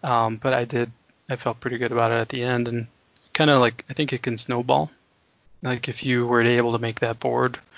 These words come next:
the next time you, th-, you, like, like, now that I have these figures, I don't know if I would have ever considered buying a three D piece and painting it before,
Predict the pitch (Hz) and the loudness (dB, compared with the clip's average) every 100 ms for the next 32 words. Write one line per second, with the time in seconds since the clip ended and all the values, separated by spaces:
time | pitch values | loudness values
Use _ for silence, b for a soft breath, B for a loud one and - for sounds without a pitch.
0 | B B B B _ _ _ _ - 127 | B B B B _ _ _ _ -2 0
1 | 117 120 123 117 117 - - _ - 131 | 2 0 0 0 -2 -8 -18 _ -8 -2
2 | 117 113 - 151 123 123 123 117 120 117 | 0 -2 -6 -2 -2 0 0 0 -2 -2
3 | 117 123 110 - 127 120 113 113 113 - | -4 -8 -12 -10 -8 -6 -6 -6 -8 -10
4 | - _ _ _ _ - _ - - 143 | -14 _ _ _ _ -20 _ -12 -4 0
5 | 131 127 127 123 123 120 131 123 120 117 | 2 2 0 0 -2 0 0 0 -2 -4
6 | 117 - 135 120 123 117 113 113 - 123 | -8 -10 -6 -6 -4 -4 -4 -6 -6 -6
7 | - 120 110 123 117 117 113 107 135 120 | -4 -4 -2 0 0 -2 -6 -6 -6 -6
8 | 113 - 120 113 - 117 - - 127 117 | -6 -8 -6 -6 -6 -8 -10 -4 -2 -2
9 | 113 180 - 131 - 123 113 113 | -4 -8 -6 -4 0 2 2 0